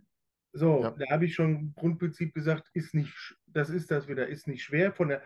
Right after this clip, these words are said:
Speaker 1: Story her bin ich froh gewesen, weil das war super gemacht, weil der Lauf war super, man konnte jedes Rätsel erkennen,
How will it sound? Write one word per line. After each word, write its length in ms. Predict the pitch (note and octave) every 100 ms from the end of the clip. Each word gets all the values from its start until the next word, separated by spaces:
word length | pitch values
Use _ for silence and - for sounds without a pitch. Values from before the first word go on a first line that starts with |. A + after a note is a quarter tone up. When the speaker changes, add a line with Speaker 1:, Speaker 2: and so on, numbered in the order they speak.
| - _
Speaker 1:
Story 380 | - E3+ F3
her 220 | E3 D3+ D3
bin 220 | C#3+ D#3
ich 140 | C#3
froh 260 | - C#3 F#3+
gewesen, 480 | G#3 F3+ G#3 A3 G3+
weil 280 | D#3+ D#3+ C3
das 200 | C#3+ C#3+
war 140 | C3
super 380 | B2 F#3 A#3 F#3
gemacht, 360 | D3+ D#3 F#3+ _
weil 180 | C#3 C3+
der 160 | C#3
Lauf 320 | B2+ C#3 E3 -
war 120 | C3+
super, 300 | D3+ E3 G3
man 200 | F3 C3
konnte 260 | - D3 D3
jedes 360 | C#3 C#3+ C#3
Rätsel 300 | C#3 C3 -
erkennen, 480 | - - - D#3+ F#3